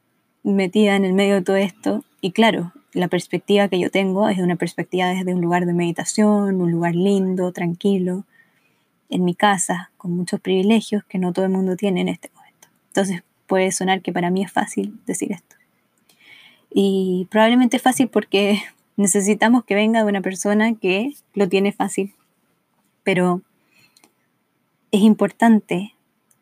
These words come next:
que no importa la situación en la que estemos, tratemos de conectar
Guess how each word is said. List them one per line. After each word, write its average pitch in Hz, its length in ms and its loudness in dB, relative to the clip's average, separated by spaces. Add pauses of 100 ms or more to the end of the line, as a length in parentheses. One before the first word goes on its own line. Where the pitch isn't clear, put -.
que 196 260 2
no 196 80 0
importa 208 400 -4
la 233 120 -4
situación 202 500 -6
en 208 100 -2
la 208 80 -6
que - 100 -20
estemos, 202 640 -10 (1600)
tratemos 196 420 0
de 196 100 0
conectar - 480 -4